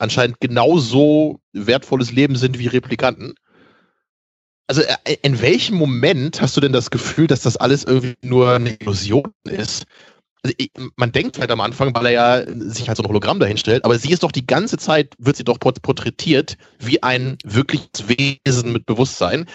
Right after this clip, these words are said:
Und ihre letzten Worte sind, "Ich liebe dich", als er da, als da dieser, dieser U-S-B-Stick, auf dem sie da drauf ist, zertreten wird.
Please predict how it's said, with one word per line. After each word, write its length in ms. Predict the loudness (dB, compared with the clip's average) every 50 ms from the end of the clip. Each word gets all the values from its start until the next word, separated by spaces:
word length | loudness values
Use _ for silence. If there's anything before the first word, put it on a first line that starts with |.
| -12 -8
Und 100 | -4 -2
ihre 140 | 0 2 2
letzten 400 | 2 2 0 -2 -8 -4 -2 2
Worte 260 | 2 4 4 2 0
sind, 200 | 0 -2 -4 -4
"Ich 140 | -8 -10 -8
liebe 360 | -4 0 0 2 2 0 0
dich", 320 | 0 0 -2 -2 -2 -2
als 160 | -2 0 0
er 60 | 0 0
da, 80 | 0 -2 -6 -12 -18 -6 -4
als 160 | -4 -2 0
da 80 | 0 -2
dieser, 320 | 0 0 2 2 4 2
dieser 420 | 2 -2 -6 -10 -4 -2 0 0
U-S-B-Stick, 460 | 2 0 0 0 0 0 0 -2 -4 -2
auf 80 | -2
dem 140 | -2 -2 -2
sie 60 | 0
da 100 | -2 -2
drauf 200 | 0 0 0 0
ist, 140 | -2 -4 -2
zertreten 400 | -4 -4 0 0 0 -2 0 0
wird. 260 | 0 0 0 -2 -4